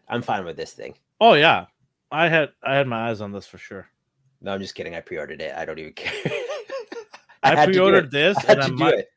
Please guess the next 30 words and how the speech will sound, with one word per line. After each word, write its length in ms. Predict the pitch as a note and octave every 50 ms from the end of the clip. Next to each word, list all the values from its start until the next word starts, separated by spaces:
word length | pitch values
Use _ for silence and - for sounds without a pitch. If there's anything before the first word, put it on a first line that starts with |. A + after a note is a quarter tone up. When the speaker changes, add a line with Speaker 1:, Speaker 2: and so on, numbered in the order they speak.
| _ _ _ _ _ -
Speaker 2:
I 80 | C3
might 300 | C#3+ D3 D#3+ E3 F3 -
do 120 | - D#3+ C#3+
a 60 | C3
second. 500 | B2 - - C#3 A#2+ A#2+ - - G2 E2+ _ _ _ _ _ _ _ _ _ _ _ _ _ _ _ _ _ _ _ _ _ _ _ _ _ _ _ _ _ _ _ _ _ _ _ _ _ _ _ _ _ _ _ _ _ _ _ _ _ _
Speaker 1:
Um, 480 | C3 B2+ B2+ B2+ C3 C3 B2+ B2 A#2+ A#2 _ _ _ _ _ _ _ _ _ _
I 80 | A#2 C3
Speaker 2:
If, 80 | D#3+ F3+
Speaker 1:
jumped 220 | F3+ E3 C3 D#3
Speaker 2:
if, 40 | F3
Speaker 1:
the 100 | F3+ A#2
Speaker 2:
if 80 | -
Speaker 1:
gun. 440 | - A#2 A2 A#2 C#3+ F#3+ B3 A3 A3 _ _ -
Did 140 | D3 C3+ A2
you, 100 | C#3+ C3+
did 80 | B2 - B2
Speaker 2:
did 80 | F#3 A#2+
Speaker 1:
you 40 | A2
get 140 | B2+ B2 B2+
it 120 | B2 -
from 120 | A#2+ G#2+
neca 200 | G#2+ A#2 B2 - C#3+
or 80 | C3
did 120 | A#2 G#2 F2+
you 60 | G2+
get 100 | G#2 G2
it 40 | F#2
locally? 480 | F2+ F2+ - - G2 F#2 F2+ F2+ - _ _ _ _ _ _ _ _ _ _ _ _ _
Speaker 2:
I 120 | - B2+ C3+
got 200 | C3 D3 C3+